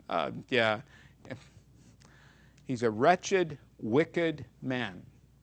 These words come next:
That's the best way I can say. And I have seen relatives. Uh, my wife's, uh, cousin was a, a,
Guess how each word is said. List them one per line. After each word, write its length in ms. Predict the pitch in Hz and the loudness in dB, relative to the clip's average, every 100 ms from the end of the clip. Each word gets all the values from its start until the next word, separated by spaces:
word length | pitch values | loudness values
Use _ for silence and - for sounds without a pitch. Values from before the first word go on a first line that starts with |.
| _ _ | _ _
That's 220 | - - | -14 -8
the 80 | 110 | -4
best 340 | 110 135 - | -2 -2 -2
way 160 | 139 127 | -2 -2
I 60 | |
can 160 | 127 117 | -2 -6
say. 320 | - 110 92 - _ _ _ _ _ - - - - _ _ | -6 -6 -8 -18 _ _ _ _ _ -20 -20 -20 -20 _ _
And 320 | 135 131 127 131 | 0 0 0 4
I 280 | 131 131 117 | 6 6 4
have 200 | 123 - | 0 -2
seen 580 | - 165 170 165 156 - - - _ _ _ - | -2 0 0 0 -2 -8 -20 -20 _ _ _ -2
relatives. 1120 | 120 185 247 - - - - - - - - _ _ _ - | 8 10 10 4 -4 -12 -16 -12 -12 -14 -20 _ _ _ -14
Uh, 100 | - | -8
my 140 | 113 110 | -2 6
wife's, 480 | 139 156 - - - - | 6 6 2 -6 -6 -2
uh, 180 | 127 117 - - | 0 0 -4 2
cousin 400 | 190 165 120 104 | 2 2 -2 0
was 360 | 113 110 - | -2 -2 -2
a, 40 | 117 | 2
a, 640 | 113 110 120 113 107 110 | 2 0 -2 -4 -4 -8